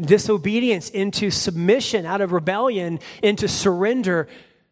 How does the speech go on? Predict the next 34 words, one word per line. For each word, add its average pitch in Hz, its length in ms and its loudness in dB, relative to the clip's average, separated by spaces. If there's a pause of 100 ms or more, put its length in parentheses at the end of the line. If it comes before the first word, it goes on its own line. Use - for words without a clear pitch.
(200)
out 180 140 -2
of 170 60 -2
unrighteousness 180 720 -4
into 175 220 -2
righteousness, 196 840 -2
all 226 440 2
of 151 120 -6
which 202 480 0
are 170 160 0
provided 180 580 0
for 180 300 -4
us 143 360 -8 (840)
by 139 100 -2
Christ 131 380 -8
Jesus. - 460 -10 (1300)
Father, 151 300 -2
my 147 120 -6
prayer 143 440 -6 (1300)
is 151 180 0
that 143 140 -2
you 156 180 0
would 170 140 0
continue 175 640 -2
to - 160 -8
do 151 300 0
what 156 180 -4
you 147 160 -2
have 151 180 -2
been 147 180 -4
doing 151 280 -2
for 151 160 -6
a 123 80 -6
long 131 460 -6
time, 127 380 -10